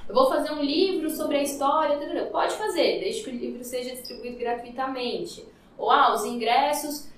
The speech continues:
se, se houver, ah, aí houve um momento que, assim, a cobrança de ingressos precisa ser revertida pro próprio projeto, isso não pode virar lucro.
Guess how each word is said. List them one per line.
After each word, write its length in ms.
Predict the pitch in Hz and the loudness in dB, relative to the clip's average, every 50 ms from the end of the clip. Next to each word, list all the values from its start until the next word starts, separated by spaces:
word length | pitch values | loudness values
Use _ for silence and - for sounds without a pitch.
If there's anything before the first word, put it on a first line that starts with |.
| - - | -18 -10
se, 360 | - - - 254 247 - 170 | -8 -8 -6 -6 -6 -6 -6
se 240 | - - - 240 247 | -4 -4 -4 -2 -2
houver, 320 | 247 240 240 233 233 240 | -2 0 -2 -2 0 0
ah, 480 | 254 294 302 - - - 240 - - - - | 2 2 2 2 4 4 4 2 2 4 4
aí 240 | 247 269 427 466 - | 6 6 6 6 4
houve 180 | 330 311 294 | 4 4 2
um 100 | 285 262 | 0 0
momento 260 | 262 247 262 277 277 | -2 -2 -4 -4 -4
que, 60 | 277 262 | -2 -2
assim, 120 | - 247 | -2 -2
a 100 | 220 - | -2 0
cobrança 380 | - 240 220 240 277 294 294 247 | 0 0 0 2 0 0 0 -2
de 80 | 247 | -4
ingressos 320 | 247 240 262 254 277 269 - | -4 0 2 2 2 0 -2
precisa 300 | - - - - 269 269 | -6 -10 -8 -8 -8 -4
ser 160 | - 269 254 | -2 -2 -2
revertida 480 | 247 247 247 233 226 - 277 269 262 | -2 -2 -2 -2 -2 -2 -2 -2 -2
pro 180 | 262 254 254 254 | -4 -4 -6 -8
próprio 400 | 254 247 247 247 247 247 233 226 | -4 -2 -2 -2 0 -2 -4 -2
projeto, 540 | 226 240 240 240 202 220 233 233 226 226 208 | -2 -2 -2 -2 0 2 2 4 4 2 0
isso 120 | - - 220 | -4 -6 -6
não 80 | 226 226 | -8 -6
pode 320 | 226 233 233 233 226 - | -6 -4 -4 -4 -6 -6
virar 400 | 214 202 220 220 220 226 233 - | -8 -8 -6 -2 2 2 2 2
lucro. 580 | 226 247 254 233 - - - 175 175 165 - - | 0 -2 -2 -4 -6 -8 -8 -8 -8 -8 -8 -12